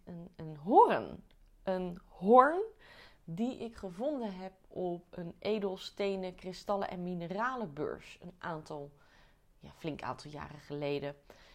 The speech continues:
Ik kan me herinneren dat ik, eh, met een vriendinnetje op die beurs was in de broodfabriek in Rijswijk of zo. En er was een stalletje met allemaal, eh, ja, van een oude echtpaar, met allemaal antiek. Ehm, echt, eh,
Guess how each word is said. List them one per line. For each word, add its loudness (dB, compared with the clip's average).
Ik -12
kan 4
me -2
herinneren -2
dat -6
ik, -10
eh, -8
met -14
een -12
vriendinnetje -4
op -16
die -12
beurs 2
was -12
in -10
de -6
broodfabriek -6
in -10
Rijswijk -10
of -12
zo. -8
En -10
er -6
was -10
een -14
stalletje 0
met -8
allemaal, -6
eh, -16
ja, -14
van -16
een -12
oude -2
echtpaar, 0
met -10
allemaal -6
antiek. -4
Ehm, -12
echt, -16
eh, -14